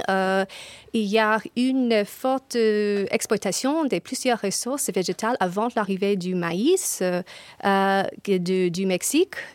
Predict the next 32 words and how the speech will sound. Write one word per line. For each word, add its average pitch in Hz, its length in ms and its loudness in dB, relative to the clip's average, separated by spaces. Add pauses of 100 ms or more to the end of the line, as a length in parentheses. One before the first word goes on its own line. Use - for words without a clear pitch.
(100)
qui 202 260 -2
est 190 40 0
à 180 220 2
peu 202 140 -6
près, 214 480 0
euh, 175 420 0
euh, 180 140 0
deux 180 280 0
mille, 233 460 2
euh, 180 600 0 (240)
euh, 185 340 0
avant 202 300 2
notre 208 280 0
ère. 240 360 2 (680)
Euh, 202 220 6
et 202 140 4
après, 247 720 2
euh, 196 280 2 (400)
euh, 185 1040 0 (140)
on 196 140 0
voit, 233 460 4
euh, 190 200 2
l'adoption 185 500 2
du 233 140 2
maïs 214 480 0
dans 220 140 2
les 233 160 0
économies, 220 540 0 (340)
euh, 196 400 2 (120)
mais 233 480 2
les 208 240 2
jeunes 247 400 0